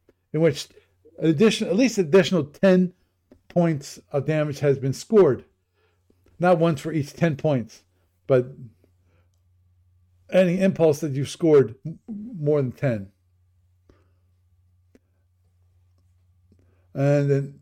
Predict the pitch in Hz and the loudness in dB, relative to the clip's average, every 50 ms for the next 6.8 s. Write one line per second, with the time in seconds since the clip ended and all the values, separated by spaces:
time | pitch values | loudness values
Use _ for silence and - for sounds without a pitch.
0 | _ _ _ - 160 156 165 156 165 165 160 165 165 143 175 165 165 160 156 131 | _ _ _ -6 -4 -4 -2 0 0 2 2 2 0 0 0 0 0 0 -2 -4
1 | 113 110 _ 120 165 175 233 240 220 190 180 156 185 214 226 214 202 208 185 151 | -10 -14 _ -4 0 2 2 2 2 0 0 0 0 2 2 2 0 0 -2 -2
2 | 165 147 - - 170 143 - _ - 165 - 147 131 123 - - - 131 - - | -4 -6 -4 -8 -10 -10 -10 _ -20 -12 -2 -2 -2 -2 -4 -8 -8 -8 -4 -2
3 | 143 131 127 135 131 135 156 139 120 104 - _ _ _ _ _ _ 147 160 147 | 0 2 2 0 0 -2 -4 -4 -4 -6 -8 _ _ _ _ _ _ -4 -4 -4
4 | - - - - - 330 359 349 330 311 233 175 160 147 135 117 98 90 - _ | -4 -12 -10 -6 -4 -4 -2 0 0 -2 -2 -2 0 0 0 0 0 -8 -16 _
5 | _ _ _ _ _ _ _ _ _ _ _ _ _ _ _ _ _ _ _ _ | _ _ _ _ _ _ _ _ _ _ _ _ _ _ _ _ _ _ _ _
6 | 170 185 190 214 196 143 - - 254 262 247 233 196 - - | 0 2 2 2 0 0 0 2 2 4 4 4 4 2 0